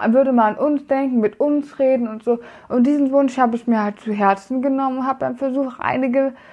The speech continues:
anzuschreiben und zu sagen, so, hey, komm, lass uns mal über, ähm, Skype telefonieren. Aber keiner hat geantwortet.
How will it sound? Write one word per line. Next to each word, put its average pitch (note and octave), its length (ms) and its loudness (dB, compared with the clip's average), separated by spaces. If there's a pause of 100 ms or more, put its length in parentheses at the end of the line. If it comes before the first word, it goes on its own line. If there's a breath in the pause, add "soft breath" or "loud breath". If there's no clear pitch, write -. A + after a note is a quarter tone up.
(360 loud breath)
anzuschreiben A#3 800 0
und A#3 120 -2
zu A#3+ 180 -8
sagen, A#3+ 340 2
so, A#3+ 160 -2
hey, C#4 420 2
komm, C4 400 -4
lass A#3+ 200 -6
uns A#3+ 180 -10
mal A#3 540 0
über, A3 540 0
ähm, G#3 420 -4 (500 loud breath)
Skype B3+ 400 2
telefonieren. A#3+ 800 -2 (220)
Aber A3 400 2 (680)
keiner C#4 320 2
hat B3+ 140 -2
geantwortet. A3+ 800 -2